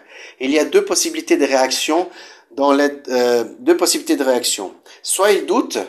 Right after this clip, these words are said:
par rapport à ce miracle, soit il croit à ce miracle. Le cœur et les pensées peuvent faire croire ou douter l'être humain dans une situation. Pourquoi cela ? Parce que l'être humain est limité, rationalisé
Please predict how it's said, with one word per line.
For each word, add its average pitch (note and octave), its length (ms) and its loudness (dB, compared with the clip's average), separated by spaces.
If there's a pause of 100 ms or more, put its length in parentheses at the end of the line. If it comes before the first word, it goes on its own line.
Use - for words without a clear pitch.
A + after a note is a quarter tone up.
(200)
par B2 140 4
rapport C3 600 2
à A#2+ 80 -2
ce A#2+ 160 -2
miracle, A#2+ 640 0 (220)
soit E3 480 0
il C3+ 300 0
croit D#3 520 0
à A2+ 100 -6
ce - 140 -2
miracle. G2+ 560 -4 (720)
Le C#3 160 4
cœur G3 340 2
et F#3 40 4
les D#3 120 4
pensées D3 400 2
peuvent D#3+ 240 0
faire D3+ 480 -4
croire F#3 460 0
ou C3 80 0
douter C#3+ 400 2
l'être C#3+ 300 0
humain C3+ 300 0
dans C3 120 0
une A#2 180 -6
situation. A2 760 -4 (500)
Pourquoi F3+ 320 2
cela ? A2+ 360 0 (240)
Parce C#3 180 0
que E3 100 2
l'être E3+ 260 2
humain F#3+ 200 2
est E3+ 60 4
limité, F3 640 2
rationalisé D3+ 920 2